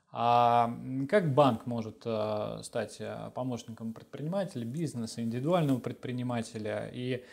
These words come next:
как, э, э, бизнесу выстроить правильно диалог со своей финансовой организацией, чтобы вовремя какие-то моменты, в которых он не разбирается,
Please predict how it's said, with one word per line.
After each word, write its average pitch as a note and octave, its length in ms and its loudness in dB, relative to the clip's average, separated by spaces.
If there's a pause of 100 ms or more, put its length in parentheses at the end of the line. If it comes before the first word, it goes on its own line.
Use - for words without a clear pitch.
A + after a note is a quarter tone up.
(180)
как, E3 340 2
э, A#2+ 460 2 (520)
э, - 40 -18 (1200)
бизнесу D#3 480 0
выстроить C3 560 0
правильно C3 520 2
диалог A#2+ 460 0
со A2 120 -12
своей A2+ 260 -4
финансовой B2 500 -6
организацией, E3 680 -2
чтобы C#3 340 -4
вовремя D3+ 440 2
какие-то B2 320 -10
моменты, D3+ 400 -4
в - 60 -12
которых A#2+ 400 -8
он A#2 120 -4
не A2+ 100 -2
разбирается, B2 760 0